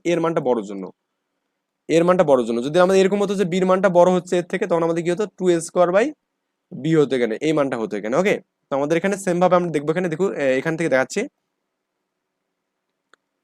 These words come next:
আহ, এখানে আমাদের এইটা সূত্র কোথায় এখানে? এই যে এখানে দেখুন, উপকেন্দ্রের লম্বের দৈর্ঘ্য এখানে,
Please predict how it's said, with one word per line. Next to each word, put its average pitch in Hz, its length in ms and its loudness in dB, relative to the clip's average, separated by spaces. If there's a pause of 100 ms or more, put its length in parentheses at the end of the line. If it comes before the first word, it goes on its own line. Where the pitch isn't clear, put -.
(600)
আহ, 107 180 0 (120)
এখানে 165 240 2 (120)
আমাদের 160 240 4 (140)
এইটা 156 160 0 (100)
সূত্র 170 180 -4 (120)
কোথায় 160 240 2
এখানে? 180 200 0 (520)
এই 139 80 0
যে 135 100 0
এখানে 127 220 -2
দেখুন, 180 160 -2 (1160)
উপকেন্দ্রের 202 560 6
লম্বের 175 280 6
দৈর্ঘ্য 165 260 6
এখানে, 156 200 2